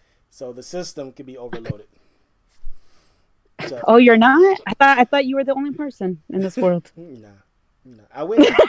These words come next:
Speaker 2: <laughs>
Speaker 1: I wish, it could, but you know, Joe Rogan made, like, like, a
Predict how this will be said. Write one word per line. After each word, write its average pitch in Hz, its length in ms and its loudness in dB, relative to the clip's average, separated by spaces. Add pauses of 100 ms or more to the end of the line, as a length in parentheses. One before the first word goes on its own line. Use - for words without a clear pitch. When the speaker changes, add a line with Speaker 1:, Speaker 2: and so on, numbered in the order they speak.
(320)
Speaker 2:
<laughs> - 520 -18
Speaker 1:
I 143 60 -14
wish, 196 240 -10
it 160 160 -20
could, 156 240 -20
but 147 140 -12
you 165 80 -10
know, 165 100 -8
Joe 151 220 -10
Rogan 151 420 -8
made, 131 140 -12
like, 123 340 -16
like, 110 160 -20
a 101 100 -20